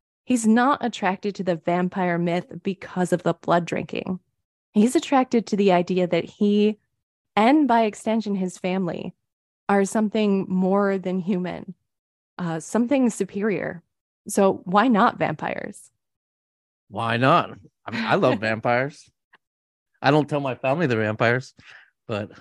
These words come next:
Speaker 2: I do love them.
Speaker 1: They probably wouldn't believe you.
Speaker 2: <laughs> Guess what, kids? We're vampires now.
Speaker 1: <laughs>
Speaker 2: Put in your fangs.
Speaker 1: It's too late to tell them that.
Speaker 2: <laughs> All right.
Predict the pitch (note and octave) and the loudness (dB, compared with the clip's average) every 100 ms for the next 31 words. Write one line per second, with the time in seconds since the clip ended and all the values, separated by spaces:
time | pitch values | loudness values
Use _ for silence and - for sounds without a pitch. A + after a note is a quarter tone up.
0 | - A#2+ A#2+ C#3 A#2 C3+ A2 A#2 - - | -6 -4 0 0 0 -2 -6 -8 -12 -2
1 | C4+ A3+ G3+ F3+ E3+ F#3 F#3+ F#3+ - - | -2 2 4 4 2 0 -2 -4 -6 -8
2 | - B3+ _ _ _ _ _ - - D3+ | -6 -8 _ _ _ _ _ -8 0 0
3 | B2 _ _ - - A#3 A3+ A#3 F#3 - | 0 _ _ -20 2 4 4 4 4 6
4 | F#3+ F3 - _ _ - _ _ C#4+ A#3+ | 6 4 -4 _ _ -20 _ _ 2 4
5 | A3+ C4 B3+ G3+ C#3 C3 C3 B2+ A#2 A2 | 6 6 6 6 6 4 2 0 -2 -2
6 | G4+ F#4 - F4+ - E4 D#4+ _ _ _ | 0 0 0 -2 -4 -6 -8 _ _ _
7 | - C#3 D#3+ F3 - G#3+ G#3+ G3 F#3 F3 | -2 0 0 -2 2 4 6 4 0 -12
8 | - _ _ _ _ - _ _ _ _ | -20 _ _ _ _ -20 _ _ _ _
9 | - - C4+ B3+ A#3 A#3 A#3 A3 G#3+ G#3 | -16 0 2 4 2 2 -4 -2 -2 0
10 | G#3+ G#3+ A3+ _ _ _ _ _ - C3+ | -2 -4 -8 _ _ _ _ _ -10 -6
11 | B2+ - D3+ - F3 C#3 - - - - | -6 -2 -2 -2 -6 -6 -8 -10 -10 -12
12 | _ _ _ - - - - - - _ | _ _ _ -20 -18 -16 -18 -20 -20 _
13 | _ D3+ B2+ A#2+ A#2+ | _ 2 4 2 -4